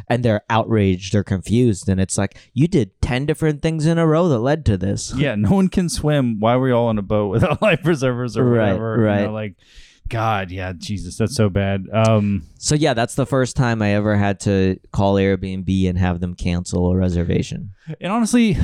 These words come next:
Speaker 2: like, the house damage, I'm sure it was, like, not great, but not terrible. The yard damage
Speaker 1: It,
Speaker 2: sucked.
Speaker 1: it wasn't that bad. You know, funny enough, they, aside from the damaged sheets,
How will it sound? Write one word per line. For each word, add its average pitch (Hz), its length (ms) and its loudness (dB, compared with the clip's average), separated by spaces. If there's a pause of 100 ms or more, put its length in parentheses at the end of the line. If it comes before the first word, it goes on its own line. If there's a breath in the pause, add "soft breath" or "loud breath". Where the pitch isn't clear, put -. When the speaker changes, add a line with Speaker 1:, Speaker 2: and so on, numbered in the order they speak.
Speaker 2:
like, 147 240 -6
the 117 80 -4
house 139 260 -2
damage, 143 640 -2
I'm 127 160 -2
sure 127 200 2
it 120 40 2
was, 113 180 0
like, 104 300 0
not 117 240 2
great, 113 300 0
but 113 120 0
not 107 280 0 (240)
terrible. 127 580 2
The 113 160 0
yard 117 300 2
damage 110 320 4 (100)
Speaker 1:
It, 180 60 4
Speaker 2:
sucked. 226 120 0
Speaker 1:
it 214 60 4
wasn't 185 300 2
that 135 100 0
bad. 123 180 0
You 180 60 4
know, 233 100 2
funny 226 280 0
enough, 214 240 0
they, 175 200 4 (140)
aside 160 400 0
from 180 120 -4
the 175 60 2
damaged 151 400 -2
sheets, 160 440 0